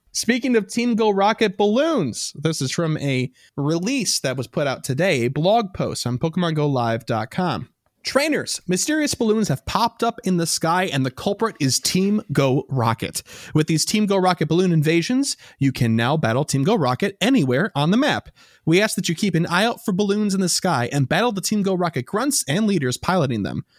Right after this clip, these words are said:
Who knows? You may even find Giovanni. Reports show that they appear once every few hours, but could appear more often during takeovers."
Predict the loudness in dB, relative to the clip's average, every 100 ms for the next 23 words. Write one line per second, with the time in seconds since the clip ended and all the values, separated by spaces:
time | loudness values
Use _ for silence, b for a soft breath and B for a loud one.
0 | b 2 4 4 2 -2 -8 -4 0 2
1 | 0 -2 -2 -2 -2 0 0 0 0 0
2 | -2 -4 -12 _ _ -6 -2 -2 -2 -4
3 | -4 0 0 0 -2 -2 -2 -2 0 -2
4 | -2 -2 0 -2 0 -2 0 0 0 -2
5 | -2 -2 -4 -2 -2 2 2 2 0 0
6 | 0 -2 -2 -2 -2 -2 -2 -2 -2 -6
7 | -6 -8 -8 -12